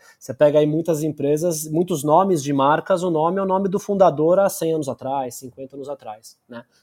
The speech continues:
Mas voltando pra tecnologia, o que eu acho muito interessante hoje é o uso de tecnologia no processo de geração de demanda.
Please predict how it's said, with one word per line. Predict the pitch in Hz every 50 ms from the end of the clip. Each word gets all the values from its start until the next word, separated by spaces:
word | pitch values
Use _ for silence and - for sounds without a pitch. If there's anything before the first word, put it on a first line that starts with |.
| _
Mas | - 156 156 143
voltando | 165 160 202 220 220
pra | 208
tecnologia, | 196 190 156 156 151 139 131 123 113 139 175 185 170 147
o | 135
que | - 156
eu | 151 160
acho | 165 - -
muito | 156 170 180 -
interessante | 208 180 175 151 143 131 - - 139 131 123 - 139
hoje | 135 147 170 180 165 123 113 123 120 117 - - - _ _ _ _ _ -
é | 151 143
o | 139 156
uso | 185 220 190 196
de | 185 - 175
tecnologia | - 165 156 - 156 147 147 139 131 117 117 131 156 175 180 185 190 185 185 190 185 - _ _ _ _ _ _ -
no | 143 165 180
processo | 175 165 160 - - - 170 180 175 - 180
de | 151 156 147
geração | 123 156 180 170 160 156 - 180 180 180
de | 170 175
demanda. | 160 165 165 143 117 107 110 113 -